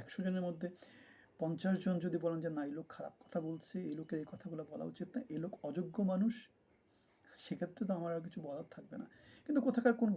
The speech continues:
গরু ছাগল কিছু একটা বললো, সেটা আমার কিচ্ছু যায় আসে না, I don't care। কেয়ার করলে কি আর জীবন চলে? কেয়ার করলে কি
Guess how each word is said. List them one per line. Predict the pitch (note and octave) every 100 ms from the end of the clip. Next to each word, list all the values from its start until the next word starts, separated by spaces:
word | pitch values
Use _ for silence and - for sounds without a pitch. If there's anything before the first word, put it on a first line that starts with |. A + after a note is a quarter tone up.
| C3
গরু | D#3+ G3 G3
ছাগল | - D#3+ F3 E3+
কিছু | F3+ F3+
একটা | - D3+
বললো, | D3+ D3 D3 -
সেটা | F3 F#3+
আমার | F#3
কিচ্ছু | - - D#3
যায় | - - -
আসে | - E3
না, | E3
I | D#3+
don't | - - -
care। | - - _ _ _ _ _ _ _ _ _ _ - - - - -
কেয়ার | D#3+ D#3+
করলে | F3+ F3+ F3+
কি | F3+
আর | E3
জীবন | D#3+ F#3 F#3
চলে? | F#3+ E3+ E3+
কেয়ার | E3+ E3+
করলে |
কি | F3